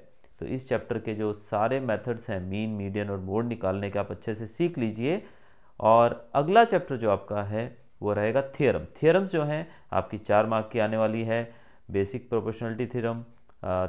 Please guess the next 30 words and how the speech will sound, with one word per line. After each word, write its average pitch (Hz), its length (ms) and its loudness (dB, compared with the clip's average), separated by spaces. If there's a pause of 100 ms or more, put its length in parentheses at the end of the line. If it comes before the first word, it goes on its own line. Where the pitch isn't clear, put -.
(120)
थेल्स 117 260 -2
थ्योरम, 113 240 0
ये 117 60 -2
सब 131 300 -2
थ्योरम्स 123 340 2
जो 120 140 0
है 104 300 -2 (420)
इनको 107 220 -4
अच्छे 104 220 -2
से 143 120 -4
कर 101 280 2
लीजिएगा। 78 440 -6 (160)
और - 180 -8
कंस्ट्रक्शन 180 540 -2
जो 190 140 2
है 170 280 -2 (320)
ये 107 100 0
भी 117 160 0
आपको, 123 560 2 (220)
जो 104 120 -4
दो 131 260 2
कंस्ट्रक्शन 127 500 -2
है 98 80 0
आपके, 87 320 -6 (120)
लाइन 101 200 -2
सेगमेंट 101 320 -6
को 101 100 -6
डिवाइड 101 360 2
करना 143 420 -4 (320)
और 135 460 4